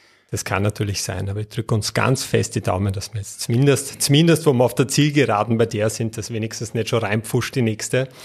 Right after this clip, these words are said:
Natürlich, also im Endeffekt kann man's nie ausschließen und, äh, ja, alle fünfzig bis hundert Jahre, sagt man so, im groben Schnitt kommt eine nennenswerte Pandemie. Jetzt haben wir halt eine erwischt und jetzt, äh,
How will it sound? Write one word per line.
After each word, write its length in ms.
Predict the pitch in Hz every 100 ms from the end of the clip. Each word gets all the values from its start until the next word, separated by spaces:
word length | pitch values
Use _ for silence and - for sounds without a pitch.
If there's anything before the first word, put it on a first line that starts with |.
| - - -
Natürlich, 480 | 110 160 202 147 120
also 180 | 113
im 80 | 127
Endeffekt 500 | 117 170 175 160 -
kann 180 | - 127
man's 160 | 135 -
nie 160 | 165
ausschließen 800 | 113 143 - - 110 - 160 190
und, 340 | - 135 127 135
äh, 200 | 123 123 - - - - _ _ -
ja, 240 | 104 98
alle 220 | 107 127
fünfzig 580 | 131 147 170 - - -
bis 160 | 170 -
hundert 320 | 127 120 113
Jahre, 280 | 98 113 135
sagt 320 | - 117 -
man 60 | 117
so, 140 | 131
im 80 | 123
groben 340 | 117 131 147
Schnitt 320 | 131 135 147
kommt 240 | - 117 117
eine 160 | 113
nennenswerte 800 | 113 110 139 143 - 113 110 117
Pandemie. 720 | - 107 110 113 110 123 160 104
Jetzt 240 | 107 -
haben 120 | 107
wir 100 | 117
halt 120 | 117 113
eine 200 | 113 113
erwischt 460 | 104 147 160 -
und 160 | 117 104
jetzt, 400 | 101 - -
äh, 60 | -